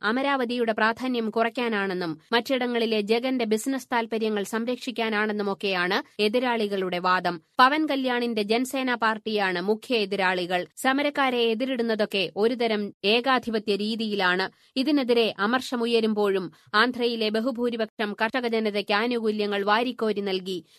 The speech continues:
കാര്യങ്ങളെ വരുതിയിലാക്കുന്നു ജഗൻമോഹൻ ഭരണം. ഇങ്ങനെയൊക്കെയാണ് രാജ്യത്ത് കാര്യങ്ങൾ. കോർപ്പറേറ്റ് പ്രീണന കാര്യത്തിൽ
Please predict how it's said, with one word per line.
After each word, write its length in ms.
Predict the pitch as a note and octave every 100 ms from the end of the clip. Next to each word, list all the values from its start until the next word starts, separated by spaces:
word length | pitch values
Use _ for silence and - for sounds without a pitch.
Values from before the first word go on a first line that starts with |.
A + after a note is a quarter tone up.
| -
കാര്യങ്ങളെ 580 | G#3 A#3 A#3+ A3 G3+
വരുതിയിലാക്കുന്നു 1000 | G3 G#3 A#3+ B3+ A#3+ G3+ F#3 G3+ F#3 E3+ - _
ജഗൻമോഹൻ 800 | F#3+ A3 A3 B3+ A#3+ A3 G3 F#3 D#3+
ഭരണം. 420 | F#3 F3+ F#3 F3+ - _ -
ഇങ്ങനെയൊക്കെയാണ് 1120 | C#4 D#4 D4+ C#4 B3+ A#3+ A#3 G#3 F#3+ E3 G3
രാജ്യത്ത് 400 | A3+ A#3 A#3 A3
കാര്യങ്ങൾ. 540 | G#3 G#3+ G#3 F#3 E3+ D#3 _
കോർപ്പറേറ്റ് 560 | - B3+ C4+ C4+ B3+ A3+
പ്രീണന 500 | A3 A#3+ C4 C4 B3
കാര്യത്തിൽ 560 | A#3 A3 A3 G#3 F#3+